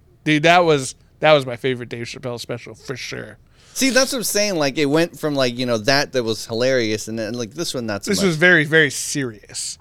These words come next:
Speaker 1: There's still some good stuff in there for sure, but, um, definitely more of one of his, you know, message-filled ones for sure.
Speaker 2: All right, we got away from Squid Game.
Speaker 1: Yeah. <laughs> Um,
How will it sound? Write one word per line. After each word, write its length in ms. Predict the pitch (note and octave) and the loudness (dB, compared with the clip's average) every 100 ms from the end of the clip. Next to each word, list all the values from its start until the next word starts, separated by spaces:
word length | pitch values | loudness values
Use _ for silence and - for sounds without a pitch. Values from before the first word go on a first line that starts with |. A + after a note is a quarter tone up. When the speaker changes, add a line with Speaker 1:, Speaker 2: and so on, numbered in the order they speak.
| _ _ _ | _ _ _
Speaker 1:
There's 180 | C#4+ - | -2 0
still 220 | - E3 | 2 0
some 180 | D3 C3 | 0 -4
good 160 | C3 | -4
stuff 320 | - C#3+ B2+ B2 | -4 -6 -6 -6
in 80 | |
there 140 | A#2 A2 | -12 -14
for 140 | B2+ | -10
sure, 280 | A#2+ B2+ A2 | -8 -6 -8
but, 260 | A#2+ A2+ - _ _ _ _ _ | -8 -10 -10 _ _ _ _ _
um, 500 | C3 B2 A#2 A2+ A2+ - | -4 -4 -4 -10 -16 2
definitely 360 | D#3 C#3 D3 C#3 | 6 6 2 -2
more 260 | C3+ C3 | 0 0
of 120 | B2+ | 0
one 120 | C3 B2+ | -2 -6
of 100 | B2 | -4
his, 420 | B2 A#2 A#2 - _ _ _ _ _ - | -6 -6 -10 -14 _ _ _ _ _ -12
you 100 | C#3 | -10
know, 320 | A2+ A2 G#2+ - _ - | -10 -14 -18 -20 _ -10
message-filled 880 | C3+ C3+ B2 A#2 G#2+ - - A#2+ - | -6 -4 -4 -8 -10 -12 -14 -14 -16
ones 220 | A1+ - | -18 -16
for 100 | - | -14
sure. 240 | - - - _ _ - | -12 -14 -18 _ _ 0
Speaker 2:
All 60 | C3+ | 2
right, 40 | C3 | 4
we 60 | |
got 140 | C#3 C3 | 4 4
away 140 | A#2+ | 2
from 140 | A2 | 0
Squid 280 | G2+ - G#2+ | -6 -2 -2
Game. 140 | F#2 A2 | -2 0
Speaker 1:
Yeah. 280 | D#3+ D3 A#2 - | 4 4 2 -8
<laughs> 0 | D#3 _ _ _ _ _ - - - - | -12 _ _ _ _ _ -20 -20 -10 4
Um, 500 | E3 D#3+ D3+ C#3+ | 8 10 8 6